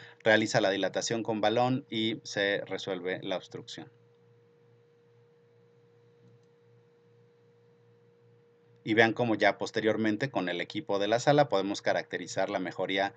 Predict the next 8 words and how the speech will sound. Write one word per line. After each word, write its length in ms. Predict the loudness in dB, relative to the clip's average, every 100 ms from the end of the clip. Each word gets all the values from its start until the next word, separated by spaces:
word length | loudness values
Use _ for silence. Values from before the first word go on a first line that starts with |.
| -14 -20 -12 2
de, 340 | 4 6 4
eh, 180 | 0 -2
la 140 | -2 -4
función 600 | -6 -4 6 6 6 2
del, 340 | 2 2 -2
del 220 | -2 0
ventrículo 880 | -2 -4 -4 -6 -4 -2 -2 -4 -8 -20 _ _ -14
izquierdo. 580 | -12 -6 -4 -4 -6